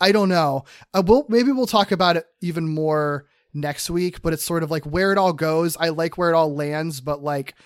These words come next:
I don't know if it's the most seamless way to get where it has to go with everything with Peter and Harry in these episodes.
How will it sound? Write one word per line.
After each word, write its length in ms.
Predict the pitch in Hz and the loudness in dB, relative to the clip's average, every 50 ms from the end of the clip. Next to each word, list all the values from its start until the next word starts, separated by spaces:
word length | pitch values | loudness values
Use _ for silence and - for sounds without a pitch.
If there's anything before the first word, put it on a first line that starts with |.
| - - _ _ - | -20 -20 _ _ -2
I 100 | 170 175 | 0 0
don't 180 | 180 180 175 | 0 0 0
know 340 | 170 165 165 165 160 160 160 160 - | 0 0 2 2 2 2 2 0 -2
if 220 | 156 156 147 - | -4 -4 -2 -2
it's 200 | 151 143 - - | -4 -6 -6 -8
the 120 | - 156 151 | -6 -6 -4
most 240 | 147 143 139 - | -4 -4 -6 -6
seamless 360 | - - 151 143 139 135 - - | -6 -6 -4 -4 -6 -6 -8 -8
way 160 | 139 135 131 | -8 -8 -8
to 140 | - - 139 | -8 -10 -10
get 300 | 131 127 135 127 127 - _ _ - | -10 -8 -10 -10 -10 -12 _ _ -14
where 240 | 147 131 135 127 127 | -10 -10 -8 -8 -8
it 60 | 120 | -10
has 220 | 131 127 123 - | -10 -10 -10 -10
to 100 | - 139 | -10 -10
go 440 | 127 127 127 120 120 113 113 117 - _ _ _ _ - | -8 -6 -6 -6 -6 -6 -8 -12 -14 _ _ _ _ -8
with 180 | 151 139 - | -8 -6 -6
everything 420 | 147 135 131 127 117 139 135 131 127 | -6 -6 -8 -8 -10 -10 -12 -12 -12
with 140 | 123 123 - | -14 -14 -14
Peter 280 | - 135 135 127 123 120 | -12 -12 -10 -10 -8 -10
and 120 | 117 117 | -10 -10
Harry 460 | 127 120 120 117 113 110 110 113 127 - | -10 -10 -10 -10 -12 -12 -12 -14 -14 -14
in 140 | 131 123 120 | -14 -14 -14
these 160 | 120 113 110 | -14 -14 -14
episodes. 720 | 110 113 - 113 - - 107 104 104 104 110 113 - - | -16 -16 -14 -14 -14 -14 -14 -14 -16 -16 -14 -14 -16 -16